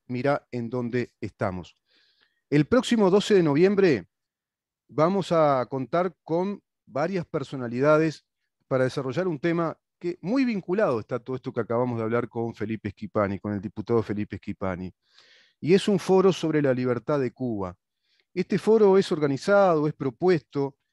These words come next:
es diseñado, si querés, por Libertas, nuestra organización civil sin fines de lucro. Está organizado por el amigo Santiago, por Gabriela,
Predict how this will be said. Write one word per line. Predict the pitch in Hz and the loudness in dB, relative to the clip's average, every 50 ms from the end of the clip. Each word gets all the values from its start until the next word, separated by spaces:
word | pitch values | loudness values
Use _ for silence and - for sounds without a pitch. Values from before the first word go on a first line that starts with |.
| _ _ | _ _
es | 147 160 156 | -8 -6 -6
diseñado, | 151 151 - - 143 135 151 175 190 185 160 139 123 123 123 117 | -6 -8 -8 -6 -4 -2 -2 0 0 0 0 0 -2 -2 -4 -8
si | - - 113 | -12 -12 -10
querés, | 127 120 131 135 131 - _ _ _ _ _ _ _ _ _ _ | -4 -2 -2 -2 -2 -4 _ _ _ _ _ _ _ _ _ _
por | 143 139 | -2 0
Libertas, | 143 151 160 175 185 175 135 117 - _ 104 92 - - - _ _ | 2 2 4 6 6 6 4 2 -2 _ -10 -12 -12 -16 -20 _ _
nuestra | - 123 127 - 139 | -8 -8 -4 -2 -2
organización | 135 127 127 127 123 - - 123 - 165 165 160 147 | 0 0 0 -2 -2 -2 -4 -4 -2 0 0 0 0
civil | - - 143 147 156 156 139 127 | -2 -2 0 0 0 0 -2 -4
sin | - 123 117 | -8 -10 -10
fines | - - 131 127 117 | -8 -6 -6 -4 -2
de | 123 | 0
lucro. | 139 165 175 - - 139 139 147 - - _ _ _ _ _ _ _ _ _ | 2 2 2 2 2 0 0 0 0 -4 _ _ _ _ _ _ _ _ _
Está | - 139 139 - - | -8 -8 -4 -4 -2
organizado | 131 127 123 120 117 - 160 151 147 139 127 123 123 - _ _ _ _ | -2 -2 -2 -4 -2 0 2 4 4 4 2 0 -4 -10 _ _ _ _
por | - 123 117 | -12 -6 -6
el | 117 | -4
amigo | 113 127 131 123 113 | -4 -2 -4 -4 -6
Santiago, | - 123 113 - 156 170 170 165 151 135 127 123 123 110 | -6 -10 -8 -4 0 2 4 4 4 2 0 -2 -4 -6
por | _ 107 104 107 | _ -10 -10 -6
Gabriela, | 104 107 110 131 160 175 170 151 127 117 123 127 127 | -4 -2 -2 0 2 2 2 4 4 2 0 -2 -4